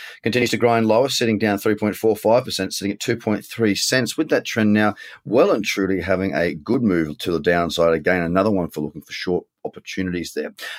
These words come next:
Cardano, again, it is down two point three one percent, sitting at seven point two cents. And again, the, uh, a lot of those gains have been erased over the last couple of weeks that we saw,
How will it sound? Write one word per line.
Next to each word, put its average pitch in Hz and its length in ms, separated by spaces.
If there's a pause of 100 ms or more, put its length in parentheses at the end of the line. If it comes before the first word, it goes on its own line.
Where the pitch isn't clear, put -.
(140)
Cardano, 127 640
again, 131 420
it 117 140
is 151 180
down 107 200
two 117 140
point 113 240
three 113 140
one 113 140
percent, 104 260
sitting 110 180
at 113 100
seven 131 220
point 127 220
two 190 260
cents. - 380 (300)
And 117 160
again, 117 300
the, 95 240
uh, 98 120
a 90 60
lot 113 160
of 175 40
those 147 160
gains 101 320
have 92 120
been 87 140
erased 85 560
over 80 180
the 78 100
last 78 300
couple 87 320
of 73 100
weeks 117 380
that - 100
we 76 60
saw, 95 380